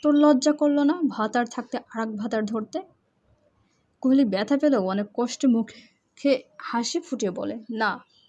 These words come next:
কারণ আমি তোকে ভাতার মানি না। তুই একটা খুনি, আমার ফ্যামিলিকে খুন করেছিস, আবার ভাতার বলতে আছিস?"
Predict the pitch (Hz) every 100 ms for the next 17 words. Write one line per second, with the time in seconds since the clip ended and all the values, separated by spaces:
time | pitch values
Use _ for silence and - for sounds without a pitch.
0 | _ - 214 208 202 _ - 220 269 294
1 | 190 196 - 190 190 196 196 180 - _
2 | _ _ _ - _ - 247 226 - 247
3 | - 254 208 - 208 202 220 - 254 262
4 | 269 269 285 277 - 277 262 202 - -
5 | 214 - - 311 - 214 214 185 202 233
6 | 247 262 294 302 302 - - - 392 -